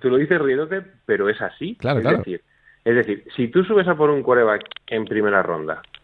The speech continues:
Speaker 1: y ahora tu quarterback titular, después de un año, después de un año entrenando con el chico, te dice que se quiere ir, si tú confías tanto en ese chico, ¿por qué no, no, no, no le dejas que se vaya?
Speaker 2: Ya.
Speaker 1: O sea,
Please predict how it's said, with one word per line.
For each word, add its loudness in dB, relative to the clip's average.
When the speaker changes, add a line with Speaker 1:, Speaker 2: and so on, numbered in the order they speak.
Speaker 1:
y -4
ahora 2
tu -10
quarterback -2
titular, -4
después -2
de 0
un -2
año, -6
después -4
de 0
un 0
año 0
entrenando -2
con -4
el -4
chico, -8
te 0
dice 2
que -2
se -6
quiere 2
ir, -4
si -6
tú -2
confías 0
tanto 0
en -2
ese -6
chico, -6
¿por -6
qué 0
no, -4
no, -6
no, -4
no 0
le 2
dejas -2
que -8
se -12
vaya? -12
Speaker 2:
Ya. -4
Speaker 1:
O -20
sea, -2